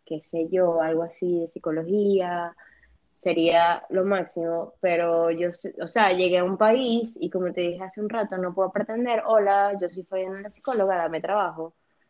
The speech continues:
Entonces realmente como que he tenido mucha paciencia y entiendo que no es así de fácil y no por eso me voy a frustrar, porque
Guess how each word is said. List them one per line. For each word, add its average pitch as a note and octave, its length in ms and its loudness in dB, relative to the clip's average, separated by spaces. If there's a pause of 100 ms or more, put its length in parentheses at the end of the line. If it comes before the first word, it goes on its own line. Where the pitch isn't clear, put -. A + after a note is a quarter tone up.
(220)
Entonces F#3 460 -2
realmente G#3 420 0
como G#3 220 -2
que F#3 200 2
he F3+ 40 -2
tenido F#3+ 320 0
mucha G3 320 -4
paciencia F#3+ 960 -2 (600)
y F3 640 -2
entiendo E3+ 640 0
que F#3 280 4
no F3 200 0
es E3+ 140 -4
así E3 280 -6
de D#3 140 -2
fácil A3 680 -4
y E3+ 200 -4
no E3+ 220 -6
por F#3 140 4
eso F#3+ 200 0
me F#3+ 120 0
voy E3+ 120 -2
a E3 100 -4
frustrar, F#3+ 640 0
porque D3+ 500 -6